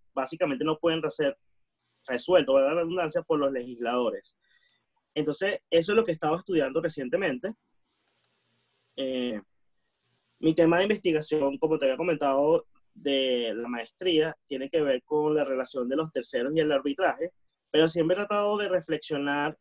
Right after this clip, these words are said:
básicamente desde el punto de vista de la filosofía de derecho, cómo se come eso. Y uno de los temas que estoy trabajando es el tema de la constituc-, la, el, la relación de la, el arbitraje y la Constitución, cómo la Constitución de Venezuela concibe el arbitraje. La,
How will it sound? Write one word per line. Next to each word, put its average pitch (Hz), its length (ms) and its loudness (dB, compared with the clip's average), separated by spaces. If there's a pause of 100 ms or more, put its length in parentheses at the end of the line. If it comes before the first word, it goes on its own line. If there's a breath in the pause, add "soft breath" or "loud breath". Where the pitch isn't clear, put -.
(100)
básicamente 147 960 -2
desde 135 220 -2
el 127 80 -6
punto 131 240 0
de 165 60 4
vista 156 140 -2
de 175 60 2
la 165 60 -10
filosofía 143 420 -4
de 170 120 6
derecho, 165 420 -2 (280)
cómo 160 300 4
se 165 160 -6
come 135 400 2
eso. - 240 -12 (640)
Y 156 140 2
uno 170 120 4
de 226 60 6
los 233 160 2
temas 175 320 0
que 208 140 -4
estoy 165 180 -8
trabajando 180 600 0
es 151 100 0
el 143 100 -4
tema 160 240 0
de 175 60 0
la 175 100 0
constituc-, 131 520 -8
la, 131 200 -4 (140)
el, 123 340 0
la 120 100 0
relación 127 360 -2
de 143 80 0
la, 156 220 2
el 139 140 4
arbitraje 160 560 2
y 156 100 2
la 147 120 2
Constitución, 123 640 -4
cómo 135 200 0
la 190 120 0
Constitución 135 380 -4
de 143 80 0
Venezuela 175 500 2 (280)
concibe 151 500 4
el 156 80 8
arbitraje. 127 640 0 (140)
La, 131 680 0